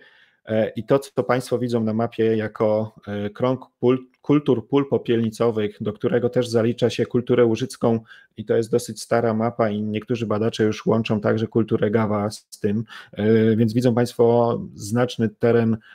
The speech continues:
e, Europy, e, łączony z tym kręgiem pól-, kulturowym, e, i wiemy, że to nie mogła być migracja ludności czy, e, uformowanie się jakiego, czegoś, co moglibyśmy interpretować jak, e, współczesne państwo,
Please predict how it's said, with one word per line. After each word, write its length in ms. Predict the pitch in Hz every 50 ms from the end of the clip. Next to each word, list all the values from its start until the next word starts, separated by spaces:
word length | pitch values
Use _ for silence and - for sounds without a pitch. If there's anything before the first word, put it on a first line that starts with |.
| - _ -
e, 220 | 101 104 98 - - _ _ _ -
Europy, 600 | 101 101 101 107 113 117 123 123 - 113 113 117 113 - - - _ _ _
e, 300 | - 101 101 98 98 - - 98 _ _ -
łączony 440 | 113 104 107 113 110 - 131 123 117
z 100 | - -
tym 160 | - 117 117
kręgiem 360 | - 120 120 120 110 113 110
pól-, 200 | - - 110 98 - _ _ _ _ _ _ - 110 104 101
kulturowym, 640 | - 123 117 113 - 113 117 117 120 131 143 147 147 - - - - - -
e, 140 | - 113 110
i 120 | - 123
wiemy, 300 | 117 135 143 147 147 147
że 120 | 131 139 131
to 120 | - 135
nie 140 | 135 131 131
mogła 300 | 131 131 123 113 107 104
być 320 | 101 107 104 - - - - 107 110 107
migracja 920 | 110 110 101 117 110 113 117 - - 123 113 113 113 113 113 117 117 113 113
ludności 1040 | 117 120 113 110 117 117 120 120 - - - - 120 117 117 117 117 120 120 107 -
czy, 400 | - - 120 117 117 117 117 113 113 - - - _ -
e, 400 | 104 107 107 107 107 107 107 87
uformowanie 800 | - 113 110 - - 123 117 107 107 113 110 113 117 117 117 113
się 120 | - - 113
jakiego, 600 | 107 - - 117 104 117 117 113 110 113 - -
czegoś, 260 | - - 131 127 127 123
co 140 | - -
moglibyśmy 760 | 120 117 117 113 117 110 117 117 - - 117 110 110 110 107
interpretować 880 | 110 110 - - 110 _ _ - - - 117 107 110 110 107 - - -
jak, 340 | 107 104 104 - - - -
e, 520 | 113 107 104 104 104 104 104 104 104 101
współczesne 580 | 98 - - - 113 113 - 113 - - 113 -
państwo, 460 | - 110 110 110 - - - 120 123